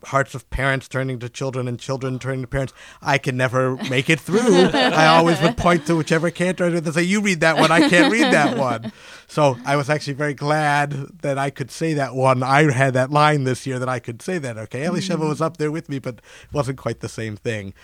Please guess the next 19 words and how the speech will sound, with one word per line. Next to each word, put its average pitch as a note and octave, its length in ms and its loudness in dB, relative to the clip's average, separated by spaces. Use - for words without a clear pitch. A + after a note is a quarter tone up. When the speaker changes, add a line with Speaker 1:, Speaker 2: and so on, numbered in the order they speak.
Speaker 1:
But A#2 180 -8
recognizing B2 760 -6
and A2 100 -10
seeing A2+ 460 -6
you C3 180 -6
with B2 120 -8
your D3 160 -2
daughter C3 320 -4
and A2+ 180 -8
with A2 140 -10
all A2+ 160 -6
of A2+ 100 -12
our A2 80 -8
kids A2+ 320 -12
around E3+ 320 -4
us A#2 220 -10
has A#2 360 -8
that A2+ 220 -8
nice, A#2+ 760 -6